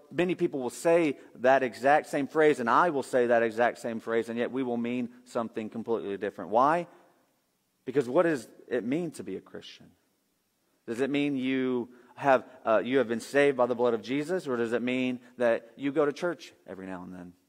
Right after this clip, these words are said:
for, on Christmas and Easter? Because some will define Christian in that way. When you say you believe in God, which God are you referring to, right?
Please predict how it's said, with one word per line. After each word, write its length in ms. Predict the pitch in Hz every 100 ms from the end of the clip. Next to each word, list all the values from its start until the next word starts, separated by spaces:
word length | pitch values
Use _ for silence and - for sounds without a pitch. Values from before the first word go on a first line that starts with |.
| _
for, 100 | -
on 100 | 104
Christmas 420 | - 123 - 98
and 120 | 98
Easter? 360 | 98 - - 92 _ _ _ _ _ _ _ _
Because 220 | 120 123
some 160 | 180 190
will 100 | 151
define 320 | 120 139 120
Christian 360 | - 143 - 110
in 60 |
that 160 | 107 85
way. 320 | 127 98 101 _ _ _ _ _ _ _ _ _ _ _ _ _ _ _ _ _ _ _ _
When 160 | 123 147
you 80 | 143
say 160 | 175
you 120 | 165
believe 240 | 151 151 143
in 120 | 123
God, 580 | 131 175 190 156 160 165 - _ _ _ _ _ _ _
which 340 | 139 180 -
God 540 | 160 165 170 123 95 85 - -
are 100 | 117
you 140 | 120
referring 500 | 120 - 170 156 110
to, 280 | - 98 92 - _ _
right? 380 | 98 107 123